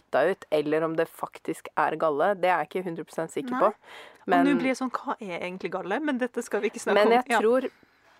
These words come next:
Speaker 1: eh, at prinsippet med det er det at det løser opp fett
Speaker 2: Fett,
Speaker 1: på sam-, for det er jo
Speaker 2: ja.
Speaker 1: det, eh, gallesyre sin jobb er. Er
Speaker 2: Ja.
Speaker 1: det ikke det?
Speaker 2: Jo, det, det, det, mm.
Speaker 1: I hvert fall å
Speaker 2: Tør ikke
Speaker 1: bryte
Speaker 2: uttale
Speaker 1: ned
Speaker 2: meg. Ja.
Speaker 1: saker og ting.
Speaker 2: <laughs> Eh,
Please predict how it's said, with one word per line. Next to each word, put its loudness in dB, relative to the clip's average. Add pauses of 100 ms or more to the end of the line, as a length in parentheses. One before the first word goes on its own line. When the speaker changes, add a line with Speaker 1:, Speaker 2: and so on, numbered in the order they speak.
Speaker 1:
eh, 4
at -2 (340)
prinsippet -2
med 0
det 0 (200)
er 2
det -2
at -6
det 2
løser -2
opp -8
fett -8
Speaker 2:
Fett, -8
Speaker 1:
på 0
sam-, -2
for -4
det 4
er 4
jo 0
Speaker 2:
ja. -14
Speaker 1:
det, 0 (460)
eh, -2
gallesyre 0 (420)
sin -4
jobb -2
er. 0 (260)
Er 0
Speaker 2:
Ja. 6
Speaker 1:
det -2
ikke 4
det? -4 (180)
Speaker 2:
Jo, -4
det, 4
det, -4
det, 2
mm. -6 (220)
Speaker 1:
I 4
hvert 4
fall 4
å 6
Speaker 2:
Tør 6
ikke 4
Speaker 1:
bryte 6
Speaker 2:
uttale 0
Speaker 1:
ned 6
Speaker 2:
meg. 2
Ja. 8
Speaker 1:
saker 6
og 0
ting. -4
Speaker 2:
<laughs> -12
Eh, 4